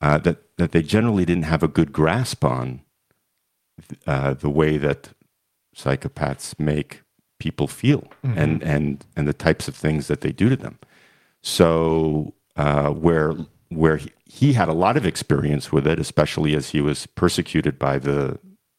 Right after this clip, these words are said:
Speaker 1: by the government police and, and, um,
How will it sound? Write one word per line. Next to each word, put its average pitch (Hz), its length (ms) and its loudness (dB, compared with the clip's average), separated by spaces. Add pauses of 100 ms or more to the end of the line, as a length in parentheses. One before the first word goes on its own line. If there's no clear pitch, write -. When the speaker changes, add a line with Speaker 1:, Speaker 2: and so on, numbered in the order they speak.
(140)
Speaker 1:
by 71 140 -4
the 71 100 -6
government 71 460 -4
police 76 500 -4
and, 64 240 -6 (640)
and, 73 320 2
um, 69 720 -4